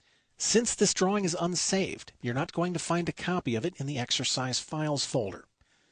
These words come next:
So if you want to follow along with me, you can use any unsaved drawing. All right, let's say I've been working on this file for a little bit,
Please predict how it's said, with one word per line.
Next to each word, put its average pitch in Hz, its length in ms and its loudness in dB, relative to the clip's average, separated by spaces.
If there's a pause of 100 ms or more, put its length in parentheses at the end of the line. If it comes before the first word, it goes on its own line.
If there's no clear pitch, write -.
(140)
So 139 320 2
if 151 120 -2
you 147 60 4
want 170 180 2
to - 60 -4
follow 190 320 4
along 185 300 6
with 214 220 4
me, 175 200 0 (220)
you 170 220 -2
can 196 200 -4
use 170 360 0
any 165 280 0
unsaved 107 560 0
drawing. 104 300 0 (720)
All 208 100 4
right, 240 160 6
let's 208 140 4
say 226 160 6
I've 202 140 2
been 190 160 4
working 196 320 2
on 180 80 2
this 185 160 2
file 180 280 2
for 175 160 2
a 170 40 6
little 196 200 2
bit, 135 260 2